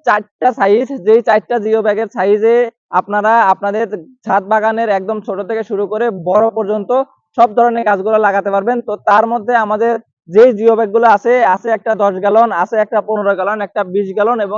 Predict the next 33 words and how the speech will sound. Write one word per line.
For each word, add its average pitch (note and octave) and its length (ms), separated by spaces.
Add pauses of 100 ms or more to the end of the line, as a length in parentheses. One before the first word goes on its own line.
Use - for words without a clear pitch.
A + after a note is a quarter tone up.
(120)
একটা A#3+ 180 (460)
তিরিশ B3 260
গ্যালন। G3+ 260
প্রিয় G3 160
দর্শক, B3 200 (200)
এই B3 100 (100)
যে A3+ 120
দেখুন A3 180 (100)
তিরিশ G#3+ 280
গ্যালন G3+ 240
হচ্ছে G#3+ 180 (160)
সবচাইতে G#3+ 600 (140)
বড় F3+ 120 (100)
সাইজ। D#3 200 (540)
এই A#3 140 (100)
তিরিশ A3+ 260
গ্যালনের A3+ 320
ব্যাগগুলো G#3 420 (140)
আপনারা G#3 300 (400)
ব্যবহার G3 320
করতে A3+ 240
পারবেন A3 240 (120)
আপনার G#3+ 240
বাগানের G#3+ 460
সবচাইতে A#3 380 (160)
বড় G3+ 160 (460)
গাছগুলো F#3+ 360
রোপণ G3 300
করার F#3 220
জন্য। D#3+ 160 (200)
সুপ্রিয় A#3 220
দর্শক, C4 180 (100)
ভিডিও B3+ 200